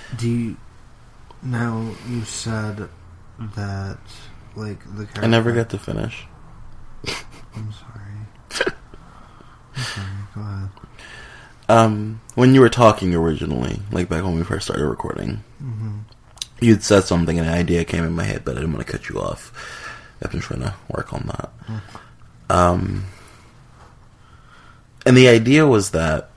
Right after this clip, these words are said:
Speaker 2: I'd forgotten that the B D S M stuff we do,
Speaker 1: Mm-hmm.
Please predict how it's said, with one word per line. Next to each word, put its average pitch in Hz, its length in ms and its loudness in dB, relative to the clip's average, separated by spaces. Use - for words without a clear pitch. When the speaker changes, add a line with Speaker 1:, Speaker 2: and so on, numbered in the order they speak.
Speaker 2:
I'd 110 220 4
forgotten 87 880 0
that 107 160 2
the 98 80 2
B 95 200 2
D 92 160 4
S 90 180 -2
M 90 140 0
stuff - 380 -2
we 110 100 2
do, 117 320 0
Speaker 1:
Mm-hmm. 104 240 -8